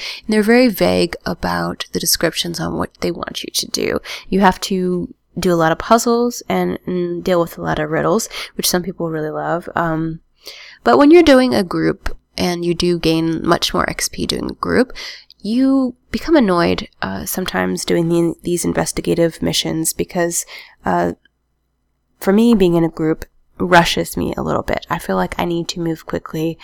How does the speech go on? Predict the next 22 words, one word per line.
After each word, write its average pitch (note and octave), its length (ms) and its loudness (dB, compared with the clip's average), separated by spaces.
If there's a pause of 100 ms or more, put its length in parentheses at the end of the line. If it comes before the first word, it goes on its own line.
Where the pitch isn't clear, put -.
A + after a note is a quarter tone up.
(320)
to F#3 120 0
get F3 160 2
to - 100 -4
the - 80 -2
fighting D#3+ 400 0
portion D#3 460 -2
and C#3 100 -4
the D3 80 -4
leveling D3+ 400 -4
portion, D3 460 -4
and C#3 120 -4
I E3 80 0
don't F#3+ 220 2
really F3 220 -2
have D#3+ 180 -6
a - 40 -8
lot D#3 180 -4
of E3+ 60 -10
time E3+ 260 -4
to F#3 100 -10
look F#3+ 180 -6
around E3 360 -2